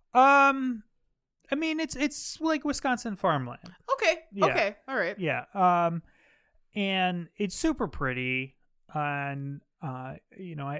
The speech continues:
Speaker 1: I, I do really enjoy running up there. Uh, and even that detour is really nice 'cause you get up to the top of the hill and you get this beautiful view of the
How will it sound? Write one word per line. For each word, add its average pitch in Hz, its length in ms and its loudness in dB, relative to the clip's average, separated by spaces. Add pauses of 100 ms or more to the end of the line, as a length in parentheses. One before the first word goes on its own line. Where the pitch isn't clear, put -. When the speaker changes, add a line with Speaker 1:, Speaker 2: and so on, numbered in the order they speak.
(280)
Speaker 1:
I, 156 60 -8
I 151 60 -2
do 147 220 -8
really 170 340 0
enjoy 143 320 -2
running 135 380 -4
up 131 180 -12
there. 135 460 -4 (880)
Uh, 127 400 -4
and 175 140 2
even 254 200 0
that 214 220 0
detour 185 500 -4
is 151 140 -2
really 165 260 -2
nice 180 260 -2
'cause 151 140 -6
you 135 60 -12
get 170 240 0
up 185 140 -4
to 170 120 -6
the 143 100 -16
top 151 360 -4
of 143 60 -6
the 135 60 -6
hill 175 400 -4
and 139 140 -8
you 135 80 -6
get 147 240 -6
this 135 200 -8
beautiful 143 560 -8
view 131 720 -6 (380)
of 143 220 -6
the 131 60 -10